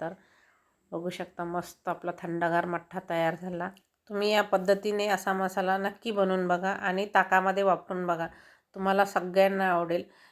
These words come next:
तुम्ही असं वरतून बुंदीसुद्धा टाकू शकता. मस्त आपला मठ्ठा तयार होते ताक मसाला वापरल्यामुळं.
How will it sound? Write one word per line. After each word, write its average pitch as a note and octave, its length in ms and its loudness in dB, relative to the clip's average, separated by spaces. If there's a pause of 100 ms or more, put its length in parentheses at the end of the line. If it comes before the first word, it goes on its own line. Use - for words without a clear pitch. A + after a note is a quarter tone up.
(160)
तुम्ही G3 180 0
असं F#3+ 240 4
वरतून G3 420 4
बुंदीसुद्धा G3 600 -2
टाकू F#3 320 -2
शकता. F3+ 420 -10
मस्त F3+ 400 -8
आपला F#3+ 240 -2
मठ्ठा F3+ 400 -2
तयार F3 260 4
होते F3+ 320 -4 (460)
ताक F3+ 220 -4
मसाला F3 340 0
वापरल्यामुळं. E3+ 720 0